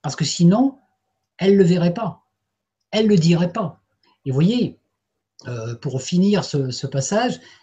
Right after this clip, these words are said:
je voudrais citer un petit peu un passage de Bouddha. Quand un disciple lui avait demandé, euh, « Maître, êtes-vous un être libéré ? »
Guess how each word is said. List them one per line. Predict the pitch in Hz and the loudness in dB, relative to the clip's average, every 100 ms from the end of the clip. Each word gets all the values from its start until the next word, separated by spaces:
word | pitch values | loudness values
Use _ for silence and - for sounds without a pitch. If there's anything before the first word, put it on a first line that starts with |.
| - | -16
je | 123 147 | -8 -2
voudrais | 165 175 | 0 2
citer | 170 165 196 | 0 -2 -2
un | 170 139 | -2 -2
petit | 160 | -4
peu | 175 170 | -2 0
un | 139 | -2
passage | 160 143 165 143 | -4 -4 -2 -2
de | |
Bouddha. | 131 139 180 247 | -2 -4 -4 -4
Quand | 247 165 190 | -4 -2 0
un | |
disciple | 175 175 - 226 - | 0 0 -2 -4 -4
lui | 156 | -2
avait | 147 151 | 0 0
demandé, | 139 147 147 160 196 - _ _ _ 127 | 0 0 0 2 2 0 _ _ _ -2
euh, « | 143 | 2
Maître, | 202 202 139 - 175 | 2 2 -2 -8 -2
êtes-vous | 151 139 226 196 | -2 0 0 2
un | 165 | 2
être | 196 196 165 | 2 -2 -2
libéré ? » | 160 147 147 127 120 98 | 0 0 0 -2 -4 -8